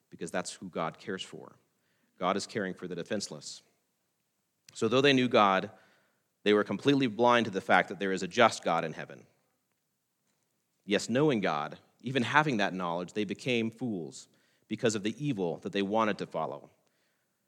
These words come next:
This is a fearful psalm for the fool, but even as it admonishes us for the foolishness that still lives in our hearts, it's also a great comfort for God's people. Because though they are reckless and shamele-,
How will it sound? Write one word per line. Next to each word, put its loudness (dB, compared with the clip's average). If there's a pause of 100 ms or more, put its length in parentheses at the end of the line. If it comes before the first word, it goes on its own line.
(540)
This -2
is -2
a 2
fearful 0
psalm 0
for -8
the -4
fool, -8 (1120)
but 0
even 4
as 6
it 4
admonishes 2
us 2
for -10
the -8
foolishness -6
that -4
still 6
lives 6
in 0
our 6
hearts, -4 (1000)
it's -8
also 6
a 4
great 4
comfort -2
for -2
God's 6
people. -8 (1400)
Because 2
though 4
they 4
are 6
reckless 4
and -2
shamele-, 2